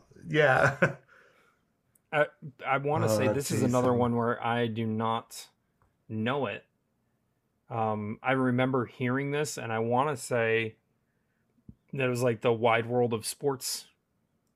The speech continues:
Speaker 2: or something like that. It was the, the T V show that had the, the, the thrill of victory and the agony of defeat. And then when they sh-, when they said that, that's when they showed him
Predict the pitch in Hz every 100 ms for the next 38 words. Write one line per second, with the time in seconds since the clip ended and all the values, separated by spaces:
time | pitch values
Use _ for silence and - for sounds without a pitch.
0 | _ _ _ _ _ 117 - 120 127 117
1 | 117 110 131 127 123 _ _ 127 120 117
2 | 107 117 110 107 104 110 - 117 113 -
3 | 117 113 101 110 107 107 113 110 110 -
4 | 127 117 123 - 196 208 185 160 202 156
5 | 135 110 104 113 117 131 - 135 120 107
6 | 101 95 107 107 107 - 113 98 113 113
7 | 110 110 117 113 104 - 143 117 110 -
8 | 120 113 110 107 113 - 113 110 104 123
9 | 110 101 107 104 98